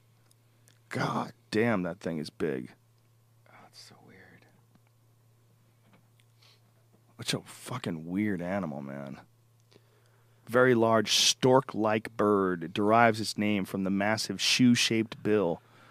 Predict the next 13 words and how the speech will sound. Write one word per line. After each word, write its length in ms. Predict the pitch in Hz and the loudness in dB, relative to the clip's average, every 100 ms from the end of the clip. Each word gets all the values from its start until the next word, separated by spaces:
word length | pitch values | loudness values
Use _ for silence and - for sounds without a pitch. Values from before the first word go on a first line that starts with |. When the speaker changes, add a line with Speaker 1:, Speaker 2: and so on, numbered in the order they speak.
| - - - | -20 -20 -8
Speaker 1:
Although 220 | 107 113 110 | 0 4 4
it's 100 | - | 6
some, 140 | 143 | 4
like, 180 | 135 113 | 4 4
sto-, 320 | - - 123 - | 0 -2 -2 -2
somewhat 480 | - 156 143 131 - | 4 6 8 6 4
stork-like 760 | - - 139 143 113 117 110 | 0 6 6 6 4 4 4
overall 560 | - 123 110 110 113 110 | 4 4 4 4 6 4
form 580 | - - 117 113 110 110 - - _ _ _ _ _ _ _ _ _ _ _ _ _ _ _ _ _ - | 2 2 4 4 4 0 -8 -20 _ _ _ _ _ _ _ _ _ _ _ _ _ _ _ _ _ -4
and 100 | 113 | -2
has 160 | 107 | -4
been 220 | - 107 95 | -4 -6 -6
previously 720 | - 131 127 120 - 104 101 | -4 -2 0 -2 -4 -8 -8